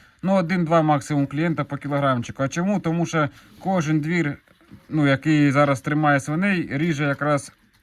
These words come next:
осінь, осінь, потім, е, зима,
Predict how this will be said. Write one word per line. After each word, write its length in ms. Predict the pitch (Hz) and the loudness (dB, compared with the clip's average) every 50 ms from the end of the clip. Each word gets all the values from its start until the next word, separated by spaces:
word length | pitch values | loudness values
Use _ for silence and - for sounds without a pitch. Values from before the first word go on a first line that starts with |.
| _ _ _ _ | _ _ _ _
осінь, 560 | - 175 196 196 180 - - 180 180 170 156 - _ _ - _ _ _ _ _ _ - | -6 -2 0 0 -2 -2 -2 -2 0 0 -2 -4 _ _ -20 _ _ _ _ _ _ -8
осінь, 460 | 127 156 156 151 143 - 151 143 135 | -4 -2 -2 -2 -2 0 -2 -2 -2
потім, 520 | 139 151 156 147 - 151 151 143 135 - - - - _ - - - | 0 -2 -4 -2 -2 0 0 0 0 0 -2 -12 -20 _ -20 -10 -6
е, 560 | 120 127 127 127 127 127 127 127 123 120 104 - - - - - - | -4 -2 0 0 0 0 0 0 0 -2 -2 -6 -10 -16 -14 -14 -10
зима, 520 | - 113 123 156 160 170 180 196 202 180 | -8 -2 0 0 2 4 4 4 2 2